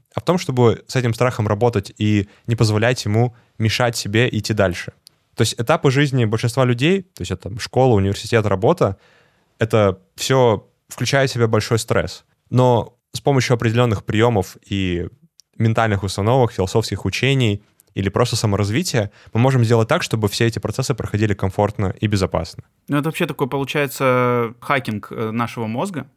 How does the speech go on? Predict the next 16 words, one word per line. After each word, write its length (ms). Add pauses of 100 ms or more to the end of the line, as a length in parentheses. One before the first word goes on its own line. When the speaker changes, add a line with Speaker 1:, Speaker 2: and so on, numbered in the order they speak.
(180)
Speaker 2:
потому 260
что 460 (160)
мы 220
вообще 260
в 80
целом 520 (100)
от 160
рождения 400
склонны 600
избегать 520 (120)
любого 420
вообще 240
риска, 640 (140)
лю-, 260
всего 240
неизвестного. 760